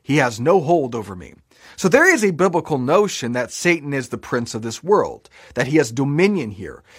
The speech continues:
And our world is dark, and our world is naturally aligned with Satan and naturally in rebellion against God.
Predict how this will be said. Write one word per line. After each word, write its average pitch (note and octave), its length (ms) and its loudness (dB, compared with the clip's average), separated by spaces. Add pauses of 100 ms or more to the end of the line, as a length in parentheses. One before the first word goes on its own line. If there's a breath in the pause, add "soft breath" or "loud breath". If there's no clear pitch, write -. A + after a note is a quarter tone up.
And E3 100 2
our G#3+ 80 8
world E3+ 320 4
is C3 200 -4
dark, C3 420 2
and A2+ 80 -12
our A#2+ 80 -4
world C#3 300 0
is C3+ 160 -8
naturally C3+ 720 0
aligned C3+ 800 2
with C3 140 -8
Satan A#2+ 480 -6
and C3+ 180 -2
naturally B2+ 760 -2
in C3 120 -6
rebellion C3 680 2
against B2+ 560 -4
God. F3 380 -2